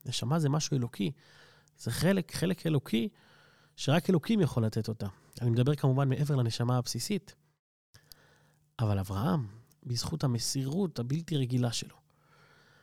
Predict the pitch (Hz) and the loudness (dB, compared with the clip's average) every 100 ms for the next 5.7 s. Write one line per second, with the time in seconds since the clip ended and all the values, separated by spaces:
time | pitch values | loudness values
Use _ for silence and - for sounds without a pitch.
0 | _ - - 120 113 123 135 123 - 170 | _ -12 0 4 4 0 -4 -2 0 2
1 | 160 127 175 139 113 - 196 185 127 - | 4 4 4 2 2 0 0 -2 -4 -2
2 | - 240 143 120 113 113 113 110 110 139 | 2 4 4 2 2 2 2 2 0 -2
3 | - _ _ _ _ _ _ _ - 117 | -4 _ _ _ _ _ _ _ -2 2
4 | 113 156 147 135 131 202 180 - 277 190 | 4 4 2 0 2 2 2 0 0 0
5 | - 175 165 147 123 127 127 | 2 2 4 4 4 4 0